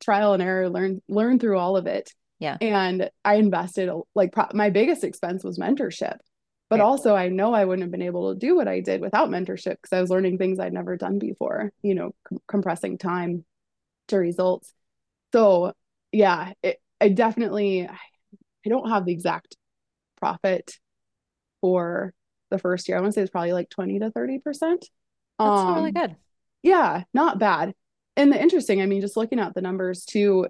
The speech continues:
Speaker 1: it was really month zero to nine was, like, we did, I would say probably average of, like, fifteen to thirty K months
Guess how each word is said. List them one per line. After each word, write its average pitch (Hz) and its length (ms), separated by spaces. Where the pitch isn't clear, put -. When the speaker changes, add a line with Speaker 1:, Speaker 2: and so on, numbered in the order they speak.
Speaker 1:
it - 160
was 202 180
really 226 560
month 202 320
zero 240 480
to 190 500
nine 196 580
was, 190 680
like, 208 180
we 220 140
did, 190 420
I 208 120
would 190 160
say 185 180
probably 180 320
average 180 380
of, 185 80
like, - 240
fifteen 180 440
to 180 80
thirty 180 300
K 180 160
months 180 460